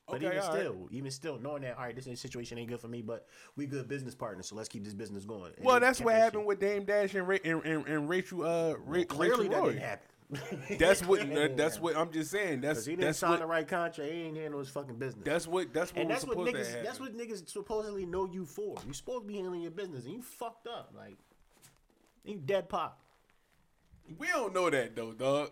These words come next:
Speaker 1: Dead pop.
Speaker 2: Dog, he, he live in Malibu still.
Speaker 1: Don't matter.
Speaker 2: I'm just saying, like,
Speaker 1: Perception is everything.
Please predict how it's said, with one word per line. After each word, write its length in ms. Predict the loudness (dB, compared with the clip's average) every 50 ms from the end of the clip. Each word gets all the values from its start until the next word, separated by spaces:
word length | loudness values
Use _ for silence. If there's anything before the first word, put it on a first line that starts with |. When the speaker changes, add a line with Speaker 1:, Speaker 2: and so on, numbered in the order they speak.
| -8 -2
Speaker 1:
Dead 220 | 0 0 0 0
pop. 400 | 0 0 0 0 0 -4 -10 -16 -20 -6 2
Speaker 2:
Dog, 240 | 6 6 6 6 6 2 -2 -12 -8
he, 80 | -4 -4
he 60 | -2
live 200 | 0 0 2 0
in 80 | 0
Malibu 500 | 2 4 4 4 6 4 2 0 0 -4 -4
still. 380 | -4 -6 -6 -6 -6 -10 -12 -6 _
Speaker 1:
Don't 220 | -4 -2 -2 -2
matter. 560 | -4 -4 -6 -6 -6 -6 -6 -6 -6 -8 -8 -4
Speaker 2:
I'm 160 | -4 -4 -4 -2
just 200 | -4 -4 -4 -2
saying, 280 | -2 0 2 2 2
like, 80 | 2 0
Speaker 1:
Perception 380 | 2 2 0 0 0 -2 -4 -6
is 120 | -6 -6 -4
everything. 640 | -2 -2 -2 -2 -2 -4 -4 -6 -6 -8 -10 -10